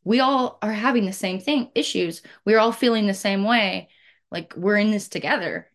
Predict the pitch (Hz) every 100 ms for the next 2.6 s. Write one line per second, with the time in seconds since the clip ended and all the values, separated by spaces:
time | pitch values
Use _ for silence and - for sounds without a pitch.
0 | - 160 156 - - 190 165 170 170 170
1 | 170 175 170 160 - _ _ - 156 185
2 | 262 - 143 - - -